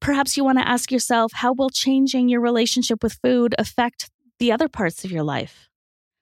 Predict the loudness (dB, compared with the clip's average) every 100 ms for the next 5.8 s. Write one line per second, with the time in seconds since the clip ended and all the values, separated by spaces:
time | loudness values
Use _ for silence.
0 | _ _ _ _ -6 0 0 2 0 2
1 | 0 0 0 2 2 2 0 -2 -2 -2
2 | -4 -4 -4 -2 -2 -2 0 0 2 2
3 | 2 2 2 4 4 2 0 2 2 2
4 | -2 -2 -2 2 2 2 0 0 -4 -4
5 | -2 -2 0 0 0 -2 -4 -6